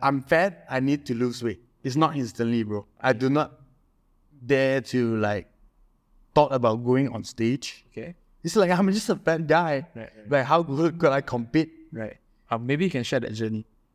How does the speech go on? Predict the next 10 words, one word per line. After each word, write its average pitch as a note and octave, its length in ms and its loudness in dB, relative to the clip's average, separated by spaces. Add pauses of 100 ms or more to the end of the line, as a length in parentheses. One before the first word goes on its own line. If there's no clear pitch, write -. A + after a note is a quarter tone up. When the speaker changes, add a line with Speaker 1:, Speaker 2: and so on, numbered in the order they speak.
(120)
Speaker 2:
Like, A#2 160 0
you A#2+ 80 2
go B2+ 480 2
to B2+ 240 -2 (800)
badminton A#2+ 400 0
court, B2 480 2
you A2+ 80 -4
start - 240 -6
exercising. D#3 320 -4
Speaker 1:
Yeah, G3+ 80 4